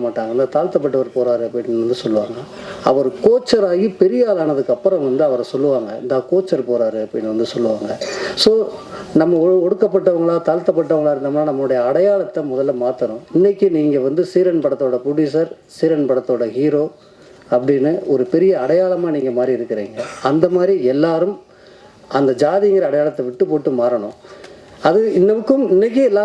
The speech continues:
ஊர்லயும் எல்லா கிராமங்கள்லயும் இருக்கத்தான் செய்யுது. அது சிட்டில, இந்த மாதிரி மெட்ரோபாலிட்டன் சிட்டில, பெரிய சிட்டில எல்லாம் இன்னைக்கு வந்து பல பேருக்கு தெரியாது. கலைஞர் வந்து சமத்துவ உரம் வந்து கிராமத்துல ஆரம்பிச்சாங்க.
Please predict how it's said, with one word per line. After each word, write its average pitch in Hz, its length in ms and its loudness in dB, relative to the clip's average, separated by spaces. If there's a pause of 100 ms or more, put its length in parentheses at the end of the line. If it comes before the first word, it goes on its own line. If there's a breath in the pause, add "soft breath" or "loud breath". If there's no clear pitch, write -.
(140)
ஊர்லயும் 226 320 2
எல்லா 196 140 2
கிராமங்கள்லயும் 190 520 2
இருக்கத்தான் 185 400 -2
செய்யுது. 139 240 -4 (500 loud breath)
அது 196 100 4 (100)
சிட்டில, 254 380 2
இந்த 202 100 4
மாதிரி 220 200 2 (120)
மெட்ரோபாலிட்டன் 196 640 0
சிட்டில, 190 340 0 (320)
பெரிய 226 240 2 (100)
சிட்டில 185 320 2
எல்லாம் 185 180 2
இன்னைக்கு 156 240 -2
வந்து 156 240 2 (340)
பல 165 180 0
பேருக்கு 208 300 2
தெரியாது. 165 440 2 (640 loud breath)
கலைஞர் 202 380 2
வந்து 185 180 2
சமத்துவ 185 420 2
உரம் 147 140 -2
வந்து 160 160 -4
கிராமத்துல 160 480 0
ஆரம்பிச்சாங்க. 123 480 -2